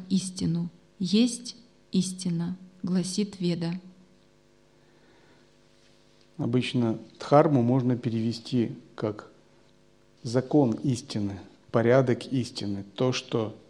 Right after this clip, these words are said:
Speaker 2: проявляет или воплощает своей истиной. Соответственно, мы должны следовать дхарме, избегать адхармы, того, что дхармой не является. Но в абсолютном смысле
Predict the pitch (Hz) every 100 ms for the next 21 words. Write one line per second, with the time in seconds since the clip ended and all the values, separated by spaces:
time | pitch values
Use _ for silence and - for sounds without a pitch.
0 | _ _ _ _ 120 120 117 123 135 113
1 | 104 107 110 113 - 120 113 135 117 107
2 | - 107 104 101 107 - 104 98 95 -
3 | _ _ _ _ - - _ - 117 117
4 | 127 123 - 127 120 120 117 117 123 120
5 | - 143 131 113 104 - - 139 160 127
6 | 107 - - - _ _ _ _ 123 113
7 | 117 123 135 135 - - - - 120 117
8 | - 120 104 110 104 - - 113 120 -
9 | - 135 - - 120 117 113 120 120 110
10 | 107 101 95 92 - - _ _ _ _
11 | _ _ _ - _ _ _ _ _ _
12 | _ _ _ - 131 139 139 135 135 -
13 | 143 151 147 139 156 175 180 127 104